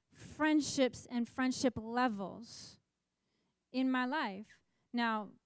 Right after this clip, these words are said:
you know, I wasn't, I didn't make all the right decisions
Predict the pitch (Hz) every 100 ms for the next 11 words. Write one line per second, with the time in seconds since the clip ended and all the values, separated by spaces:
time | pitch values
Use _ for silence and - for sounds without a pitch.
0 | - 233 208 208 226 220 226 226 220 202
1 | 175 _ _ _ _ _ _ - - -
2 | 226 233 240 233 226 - 226 285 320 269
3 | 254 226 208 226 - 220 196 220 254